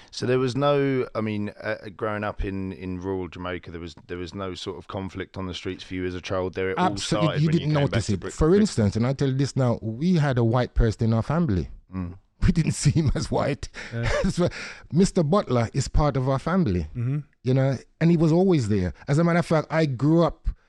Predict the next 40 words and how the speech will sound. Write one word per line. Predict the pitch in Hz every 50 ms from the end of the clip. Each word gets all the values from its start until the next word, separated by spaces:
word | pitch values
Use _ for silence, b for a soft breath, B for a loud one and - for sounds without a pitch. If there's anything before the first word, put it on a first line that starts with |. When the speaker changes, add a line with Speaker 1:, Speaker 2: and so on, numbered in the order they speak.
| _ _ _ _ - 113
Speaker 2:
being, | 110 165 165 165 165 156 107 -
'cause | - 147
he | 139 160
was | 156 151 135 123
blind, | 101 90 113 151 156 160 160 160 160 165 151 139 - - _
he | - 139
was | 135 127
a | 135 135
bit | 135 139 131
blind, | 117 131 139 139 139 131 131 127
and | 123 123
his | 120 113 92 87
knees | 117 131 139 147 139 123 101 80
were, | 98 104 98 92 80 67
he | 101
was | 90 - 90 90 98
an | 117 - - -
old | - 175 175 151 123
man | 120 117 107 101
in | 95 90
the | 85 85
family. | - 92 82 82 80 76 80 87
And, | 90 101 107 B B B B B B -
and | 123 127 131 127 - _ _ _ _
nine | - 123 139 156 175 175 175 175 165
and | 165 170 165
ten, | - - 143 131 123 123
I | 120 113 117 123 127
was | 127 127 117
the | 98 123
one | 123 120 117 113
that | 113 98 - -
tended | 139 131 131 123 113 104 - -
to | - 135 123
him. | 101 85 73 80 85 85 B B B B B B B B B B B B B B _ _ -
I | 143 160 180 208
never | 196 175 175 165 117 147
saw | - - - - 147 139 135
this | 117 107 127 120 - -
man. | 117 117 107 107 104 104